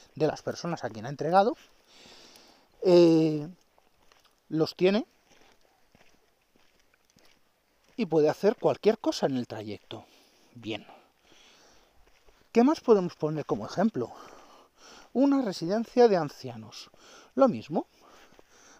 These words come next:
Una residencia de ancianos, ma-, ancianos con Alzheimer, ancianos con,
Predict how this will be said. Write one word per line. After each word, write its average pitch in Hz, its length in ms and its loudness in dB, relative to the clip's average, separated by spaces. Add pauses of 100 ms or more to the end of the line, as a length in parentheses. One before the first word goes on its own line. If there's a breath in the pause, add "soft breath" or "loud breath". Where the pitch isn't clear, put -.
Una 147 140 -6
residencia 120 560 -4
de 247 60 0
ancianos, 311 720 -4 (160)
ma-, - 580 -14 (400 soft breath)
ancianos 123 460 -12
con 156 160 -4
Alzheimer, 226 640 0
ancianos 113 640 -10
con, 123 460 -10